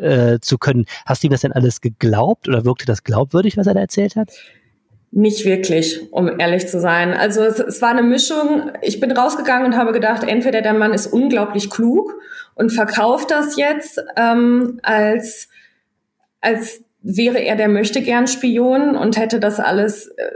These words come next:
Speaker 2: wäre das alles ziemlich naiv angegangen und, äh, mit wenig krimineller Energie.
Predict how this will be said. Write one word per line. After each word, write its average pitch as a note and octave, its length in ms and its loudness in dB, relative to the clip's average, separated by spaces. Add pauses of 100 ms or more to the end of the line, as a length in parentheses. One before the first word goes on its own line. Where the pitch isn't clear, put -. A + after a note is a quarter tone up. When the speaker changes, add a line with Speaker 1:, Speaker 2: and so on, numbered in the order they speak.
(120)
Speaker 2:
wäre G#3+ 200 0
das G#3+ 120 0
alles G#3 240 -2
ziemlich A#3+ 260 0
naiv A3+ 340 0
angegangen C4+ 760 0
und, A3 560 0
äh, G3+ 80 0
mit G#3 200 2
wenig A#3 320 0
krimineller A#3+ 540 2
Energie. G#3+ 560 0